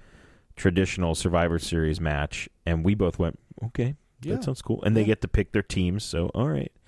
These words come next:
Speaker 2: And they
Speaker 1: Um,
Speaker 2: didn't say who the teams were until, well, no, you knew Rollins'
Speaker 1: Roll-,
Speaker 2: team.
Speaker 1: you knew Rollins' team, but, uh, Reigns' team was a complete secret, which was awesome, and we'll get to that in a second. Uh, we got the old music distraction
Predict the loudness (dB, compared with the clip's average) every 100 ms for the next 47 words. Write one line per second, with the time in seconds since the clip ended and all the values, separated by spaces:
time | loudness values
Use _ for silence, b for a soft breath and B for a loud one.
0 | b b b 0 4 6 6 6 4 0
1 | -2 -2 -2 -4 -10 -10 -6 -6 -6 -6
2 | -4 -4 -6 -8 -2 0 2 0 -2 0
3 | 0 2 4 6 6 6 6 4 2 4
4 | 6 6 6 6 4 0 -4 -2 0 2
5 | 0 -2 0 4 4 4 0 _ _ 2
6 | 4 4 2 0 2 4 4 2 -2 -2
7 | 0 2 0 -2 -2 2 4 4 4 0
8 | -2 -2 -2 -6 -6 -4 -2 0 -2 -4
9 | -6 0 0 2 0 0 -2 -2 -2 -8
10 | -4 -4 -4 -8 -10 b b b b 2
11 | 4 4 4 4 2 4 6 8 6 4
12 | 4 6 6 4 0 -2 0 2 2 0
13 | 0 0 0